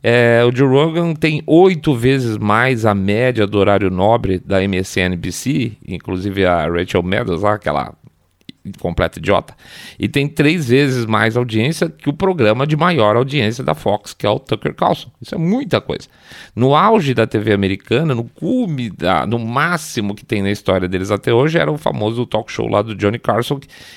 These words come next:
e que não batia aí metade dessa audiência do Joe Rogan. Então eles estão realmente apavorados. Pois é, meus amigos, agora,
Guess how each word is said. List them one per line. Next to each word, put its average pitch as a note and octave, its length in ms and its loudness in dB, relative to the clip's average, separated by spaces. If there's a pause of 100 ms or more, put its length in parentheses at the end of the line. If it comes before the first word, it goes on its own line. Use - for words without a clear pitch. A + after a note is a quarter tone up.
e D#3 180 -2
que F3+ 140 -4
não D#3+ 180 0
batia C3 520 0
aí G#2+ 240 2 (100)
metade G#2 600 -2
dessa F2+ 240 -6
audiência F2 380 -4
do F#2 140 -6
Joe F#2 200 -2
Rogan. D2+ 320 -4
Então A2+ 220 -2
eles G#3+ 100 0
estão G#3 140 2
realmente D3+ 540 -2 (380)
apavorados. G2 640 -2
Pois D#3+ 180 -2
é, C#3+ 60 2
meus G#2+ 180 -2
amigos, - 400 -8
agora, A#2+ 400 0